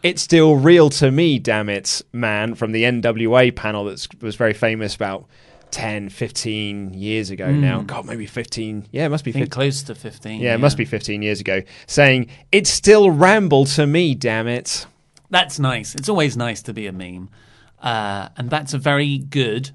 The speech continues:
Speaker 2: appropriation of the former name of this show
Speaker 1: Mm-hmm.
Speaker 2: into one.
Speaker 1: Yes. Um, I thought I'd read out a couple of emails, if that's okay with you. Um, although to answer your question, I'm fine.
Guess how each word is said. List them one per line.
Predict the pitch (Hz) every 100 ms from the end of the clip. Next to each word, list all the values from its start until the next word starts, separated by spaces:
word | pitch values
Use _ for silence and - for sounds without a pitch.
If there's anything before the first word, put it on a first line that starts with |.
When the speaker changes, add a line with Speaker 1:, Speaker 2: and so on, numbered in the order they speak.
| -
Speaker 2:
appropriation | - 135 135 123 120 101 - 98 120 139 - _ _ _ _ -
of | 117 110 - _
the | 113
former | - 135 127
name | 113 110 107
of | 104
this | 101
show | - - 82 90 131
Speaker 1:
Mm-hmm. | 117 107 107
Speaker 2:
into | 131 233 147
one. | - - -
Speaker 1:
Yes. | - - - - - - - - -
Um, | 202 202 202 -
I | 202
thought | 247
I'd | 202 175
read | 185
out | 156
a | 139
couple | 151 143
of |
emails, | 139 151 139 107 175
if | 123
that's | - 110 117
okay | 110 110 101
with | 101 95
you. | 101 95 104 131 -
Um, | 123 117 117 117 113 117
although | 160 165
to | 160
answer | 151
your | 127
question, | 101 -
I'm | 95
fine. | 87 67